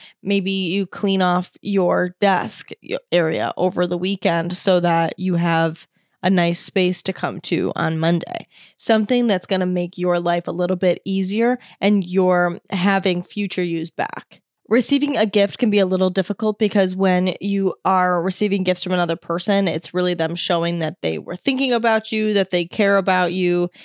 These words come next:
whatever the situation is. So it feels like less of a surprise when it's coming for you. But when it comes to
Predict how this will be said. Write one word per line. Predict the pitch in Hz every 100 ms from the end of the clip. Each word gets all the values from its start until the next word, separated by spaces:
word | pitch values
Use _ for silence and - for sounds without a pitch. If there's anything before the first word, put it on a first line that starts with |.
| - _
whatever | 185 190 175 175 180 175
the | 185
situation | 196 180 185 180 - 208
is. | 220 220 -
So | - 208 190
it | -
feels | 208 202 202 190
like | 175 165
less | 175 170 170 180 185
of | 180
a | 170
surprise | 175 - - 175 165 180 208
when | 185
it's | 165 -
coming | 190 185 180
for | - 185
you. | 170 175 190 247 - _ -
But | 226 -
when | 208
it | 208 -
comes | 202 196 214 -
to | - 254 262 262